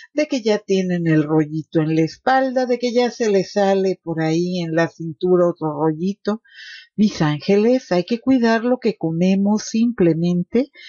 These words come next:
y créanme que si hacemos un hábito,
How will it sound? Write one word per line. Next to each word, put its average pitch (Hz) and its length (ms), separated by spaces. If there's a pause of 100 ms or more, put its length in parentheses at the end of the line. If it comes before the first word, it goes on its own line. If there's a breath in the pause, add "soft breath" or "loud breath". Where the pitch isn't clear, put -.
(280 loud breath)
y 226 260
créanme 277 640
que 190 140
si 185 200
hacemos 247 680
un 240 220
hábito, 202 680